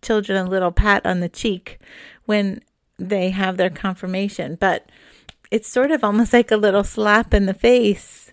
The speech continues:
but very gentle, that is given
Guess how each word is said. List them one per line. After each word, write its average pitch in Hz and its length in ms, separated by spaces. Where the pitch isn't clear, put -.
but 180 180
very 220 320
gentle, 175 640
that 208 320
is 190 160
given 196 880